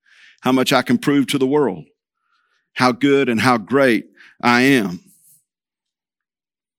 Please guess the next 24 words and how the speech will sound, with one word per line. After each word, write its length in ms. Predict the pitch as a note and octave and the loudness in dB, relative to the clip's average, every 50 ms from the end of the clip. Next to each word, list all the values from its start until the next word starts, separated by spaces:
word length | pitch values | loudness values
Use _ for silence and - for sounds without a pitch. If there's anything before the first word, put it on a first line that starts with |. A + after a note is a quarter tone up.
| _ _ _ _ _ _ _ _ _ _ - | _ _ _ _ _ _ _ _ _ _ -6
Professional 560 | D3 C3+ - F3+ F#3 - - F3+ F3 E3+ E3 | -4 0 2 2 4 4 2 0 2 2 4
athletes, 800 | F3 F3+ E3 - D3+ C#3+ A2+ G2+ - - - - - - - _ _ _ _ _ _ - | 4 4 2 0 0 0 0 0 -2 -6 -10 -10 -10 -10 -12 _ _ _ _ _ _ 2
many 240 | C#3+ F3 F3+ F3 | 4 4 6 6
who 120 | D#3+ E3 D#3 | 4 4 4
go 240 | E3 E3+ E3+ E3+ E3 | 4 2 2 2 0
into 120 | E3 D#3 | -2 -2
depression 540 | C3+ B2 - - F3 E3 D#3+ - - C#3 C3+ | -4 -4 2 2 2 4 4 2 0 0 0
when 100 | C3+ C3 | 2 0
the 60 | C3 | 0
glory 260 | B2 D3 D#3+ D#3 D#3 | 0 2 2 2 2
days 240 | D3+ D#3 D3+ D3 A#2+ | 4 2 2 2 2
are 80 | C#3 D3 | 2 2
over 160 | D#3 D#3+ D3 B2+ | 2 2 0 0
because 300 | A2+ C3 B2+ C#3+ C#3 A#2+ | -2 0 0 2 0 2
they 100 | C3+ C3+ | 0 2
never 260 | C#3+ D3+ D3+ D3+ D3 | 2 2 2 4 2
identified 600 | C#3 C#3 B2+ D#3+ D#3 D3+ - - D3 C#3 C#3 B2 | 2 2 0 0 -2 -2 2 2 2 2 2 2
the 100 | B2 A#2+ | 0 0
who, 240 | A2 D#3 D#3+ D#3 C#3+ | 0 2 2 2 2
they 160 | C3+ C3 C3 | 2 0 0
only 200 | C#3 D3 D3+ C#3+ | 0 -2 -2 0
knew 160 | D3 D3+ D3+ | 0 0 0
the 60 | C#3+ C3+ | 0 0
what. 420 | C3 D3+ E3+ D#3 G#2+ G2+ - | 2 2 2 2 2 0 -4